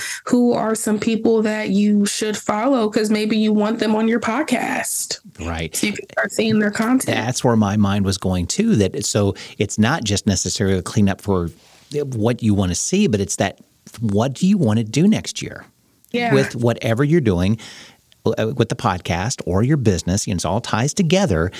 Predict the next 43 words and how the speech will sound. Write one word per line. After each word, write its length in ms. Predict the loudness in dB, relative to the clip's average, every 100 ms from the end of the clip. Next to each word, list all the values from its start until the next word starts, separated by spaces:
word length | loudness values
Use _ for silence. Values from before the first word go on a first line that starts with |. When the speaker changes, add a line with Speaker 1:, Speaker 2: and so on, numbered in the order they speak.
| -14 -14 -4
Speaker 2:
but 240 | -4 -2
Speaker 1:
Mm-hmm. 180 | -2 2
Speaker 2:
be 120 | 2
sure 260 | 2 0 2
that 120 | 2
you're 160 | 0 -2
feeding 540 | -2 0 2 4 4
yourself, 680 | 2 -2 -6 -8 -10 -12 -16 _ _
your 220 | -4 -2 -2
Speaker 1:
Right. 240 | -2 0
Speaker 2:
eyeballs, 340 | 2 4 2 2
your 100 | 0
brain, 500 | 2 2 4 4 2
your 160 | 2 0
ears 480 | 2 4 4 2 -2 -12 -12 0
with 220 | 0 0
what 380 | 0 2 0 -2 -8 -20 -20 -2
will 240 | 2 2
help 340 | 0 -2 -2 0
you 80 |
be 140 | 0 2
more 200 | 0 -2
creative 500 | 0 2 2 2 2
in 80 | 2
the 80 |
direction 420 | 2 -2 -4 -2 0
you 80 |
wanna 180 | 2 0
Speaker 1:
Okay. 80 | 0
Speaker 2:
go 440 | 0 2 2 0 -4 -10 -20 -8 0
with 320 | 2 2 0
your 100 | -2
podcast. 580 | -2 -4 -2 -2 -4 -2
So 160 | 0
now's 300 | 2 2 0
a 60 | -4 -8 -4
good 160 | -4
time 260 | -2 -2 -2
to 120 | -2
get 440 | -4 0 -2 -2 -2
that 380 | -2 -2 -6 -10 -14 -20 -20 -20 _ _ _ _ _ -20
fed 340 | -4 0 0
in 380 | 2 2 2 0